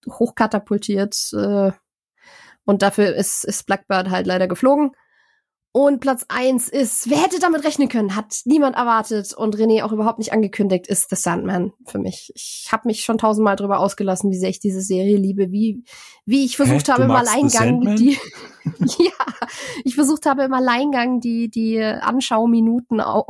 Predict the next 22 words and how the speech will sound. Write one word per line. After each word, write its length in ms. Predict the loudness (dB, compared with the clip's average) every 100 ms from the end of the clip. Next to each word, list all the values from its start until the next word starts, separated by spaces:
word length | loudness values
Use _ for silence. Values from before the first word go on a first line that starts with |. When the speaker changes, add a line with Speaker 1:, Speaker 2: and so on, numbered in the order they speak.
| -4
Speaker 1:
hochzuhalten 720 | -4 -4 -4 -2 -2 -4 -4
auf 160 | -4 0
Netflix, 540 | 0 0 -4 -4 -2
damit 240 | 0 0
sie 140 | 0 -6
auch 80 | -2
ja 100 | 2
eine 160 | 0
zweite 280 | -2 -8 -6
Staffel 500 | -2 -2 2 0 0
bekommt. 400 | -4 -2 -2 -2
Und 80 | -4
sie 80 | -2
bekommt 320 | 0 0 0
eine 160 | -6 -8
zweite 320 | -8 -8 -4
Staffel 300 | -2 0 -2
und 100 | -2
ich 80 | -6
bin 120 | 0
glücklich. 500 | 2 2 -2 -4 -6 -18 -16 -16 -16 -18 -6 0
Ähm, 460 | 4 4 4 2